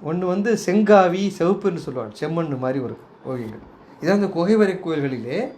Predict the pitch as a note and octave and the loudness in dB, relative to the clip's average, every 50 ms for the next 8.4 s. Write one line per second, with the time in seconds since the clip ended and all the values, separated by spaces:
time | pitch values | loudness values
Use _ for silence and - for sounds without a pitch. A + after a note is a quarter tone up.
0 | - - - - - - - - - - - - D#3+ E3+ F#3+ G#3+ - A#3+ A3+ G#3 | -20 -20 -20 -20 -20 -20 -20 -20 -20 -18 -8 -2 2 4 4 4 6 4 4 4
1 | D#3 E3 F#3+ G#3+ A3 A3+ G#3+ G3 F#3 F3 E3 - - D#3+ D#3+ E3 E3 - - D3+ | 4 4 4 4 6 4 2 2 0 -2 -2 -2 0 0 0 0 0 -6 -8 -4
2 | E3+ G#3 A#3+ - - - - - - - - - - - - E3+ F3 F3 E3+ F3 | -2 -2 -2 -4 -8 -18 -20 -20 -20 -20 -20 -20 -16 -10 -8 -4 -4 -4 -4 -2
3 | - F#3 F#3+ G#3+ A#3 A#3 A#3 A3 A3 G3+ - - G3 F#3+ G3+ A3 A3 G#3+ E3+ D3 | -2 0 2 2 4 4 4 4 4 2 0 -2 0 2 2 2 2 0 -2 -2
4 | E3+ F3 F3 F3 - - B3+ A#3+ A3+ A3+ G#3 G#3+ F#3+ - - - G#3 G#3 - - | -2 -2 -4 -4 -4 -2 0 2 2 2 4 2 2 0 0 -4 -4 -2 -2 -2
5 | F#3 - - E3 - - D#3 D3+ D#3 E3+ F3 D3+ A#2+ - - - - - - - | -2 -2 -4 -4 -4 -2 -4 -2 -2 -2 -2 -2 -4 -6 -8 -14 -20 -20 -20 -20
6 | - - - - - D#3 D#3+ - - B3 A#3 A3+ A3 G#3+ G3+ F#3 E3 D#3+ E3 F#3+ | -20 -20 -18 -10 -8 -8 -6 -4 0 4 6 6 6 6 6 4 2 2 2 2
7 | G3+ F#3+ F#3 F#3+ G#3+ G3 E3 D#3 C#3+ - C#3+ B2+ B2+ A#2 A2+ - - - C#3+ D#3 | 2 0 0 -2 -2 -2 -2 -4 -4 -4 -2 -2 -2 -4 -4 -6 -10 -6 0 2
8 | F3 E3+ F3 F#3 F#3 G#3 A3 A3 | 2 2 2 2 2 2 2 2